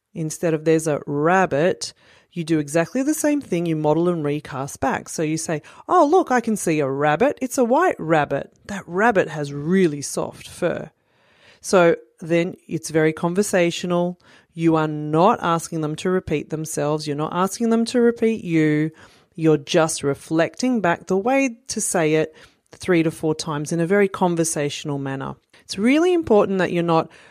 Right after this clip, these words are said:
forcing your child to repeat after you. And that's something that sometimes is a bit of a natural tendency,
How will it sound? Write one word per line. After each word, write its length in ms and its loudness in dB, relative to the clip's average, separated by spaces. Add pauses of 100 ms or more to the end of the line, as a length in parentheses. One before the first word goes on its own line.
(140)
forcing 340 2
your 100 -2
child 320 -2
to 120 -4
repeat 360 -4
after 420 -6
you. 180 -2
And 100 -4
that's 300 -2 (280)
something 360 2
that 120 -2
sometimes 360 0
is 120 0
a 40 -4
bit 100 4
of 60 0
a 80 4
natural 440 -2
tendency, 840 -4